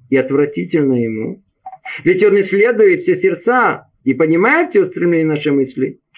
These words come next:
э, что мы ответим в день суда, если были небрежны в изучении того, о чём говорилось выше, и забросили самое важное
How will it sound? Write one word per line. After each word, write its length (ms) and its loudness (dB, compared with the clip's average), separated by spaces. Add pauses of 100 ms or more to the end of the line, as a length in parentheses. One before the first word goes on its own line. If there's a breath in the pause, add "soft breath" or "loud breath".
э, 320 0
что 240 -2
мы 120 2
ответим 400 0
в 40 0
день 160 0
суда, 500 -4 (720 loud breath)
если 340 2
были 260 2
небрежны 960 0 (100)
в 120 0
изучении 600 0
того, 320 2
о 60 2
чём 360 0
говорилось 640 -2
выше, 320 -4 (500)
и 80 0
забросили 580 2
самое 380 0
важное 720 0